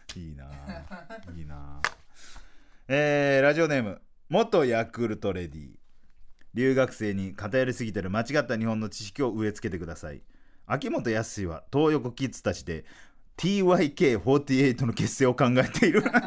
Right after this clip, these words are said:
何でも商売にできるな。えー、続きまして、ラジオネーム、元ヤクルトレディ。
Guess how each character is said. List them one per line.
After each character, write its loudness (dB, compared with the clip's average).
何 -6
で -2
も -2
商 -2
売 -2
に -6
で -6
き -8
る -4
な。 -6
え 6
ー、 -2
続 0
き 4
ま 6
し -8
て、 2
ラ 6
ジ 2
オ 6
ネ 6
ー 6
ム、 2
元 6
ヤ 6
ク 2
ル 2
ト 6
レ 6
デ -4
ィ。 -6